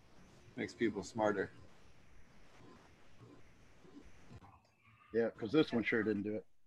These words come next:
Speaker 1: Yeah, right.
Speaker 2: Yeah, but yeah, and
Speaker 1: Yeah,
Speaker 2: yeah,
Speaker 1: it's,
Speaker 2: only
Speaker 1: it's
Speaker 2: a hundred and seventy thousand
Speaker 1: like one of the,
Speaker 2: deaths,
Speaker 1: uh,
Speaker 2: but it's, you know, a hundred and seventy thousand deaths, but nobody brings that number up on a daily basis. They wanna argue about other stupid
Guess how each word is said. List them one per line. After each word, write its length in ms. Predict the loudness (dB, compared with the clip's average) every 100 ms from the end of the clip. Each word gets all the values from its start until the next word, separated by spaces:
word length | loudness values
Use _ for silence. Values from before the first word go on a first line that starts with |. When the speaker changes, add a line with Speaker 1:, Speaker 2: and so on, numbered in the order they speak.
| -16 -12 -8 0
Speaker 1:
Yeah, 220 | 4 6
right. 340 | 6 6 4 0 -14 -18 -4 -2 -2 -10 -16 -16 -18 8
Speaker 2:
Yeah, 180 | 12 12
but 200 | 12 12
yeah, 200 | 12 12 12
and 220 | 12 12
Speaker 1:
Yeah, 100 | 12 12
Speaker 2:
yeah, 120 | 12
Speaker 1:
it's, 80 | 12
Speaker 2:
only 120 | 12
Speaker 1:
it's 60 | 12
Speaker 2:
a 80 | 12
hundred 280 | 12 12
and 100 | 10
seventy 300 | 12 12 12
thousand 180 | 12 12
Speaker 1:
like 200 | 12 10
one 100 | 8
of 60 | 12
the, 60 |
Speaker 2:
deaths, 280 | 12 12 12
Speaker 1:
uh, 20 | 6
Speaker 2:
but 120 | 8
it's, 260 | 8 6 -4 2
you 120 | 4
know, 120 | 4
a 40 |
hundred 320 | 6 10 10 8
and 80 | 8
seventy 240 | 6 6
thousand 480 | 6 6 6 4 6
deaths, 320 | 6 6 2 -14 -16 -16 8
but 120 | 10
nobody 360 | 12 12 10 6
brings 560 | 4 6 8 10 8
that 180 | 8 8
number 380 | 8 6 8 8
up 140 | 8
on 120 | 4
a 60 | 2
daily 320 | 4 2 2
basis. 460 | 0 -4 -6 -10 -6
They 100 | -4
wanna 240 | -2 -4
argue 260 | -4 -4 -4
about 200 | -6 -6
other 120 | -8
stupid 440 | -10 -12 -12 -12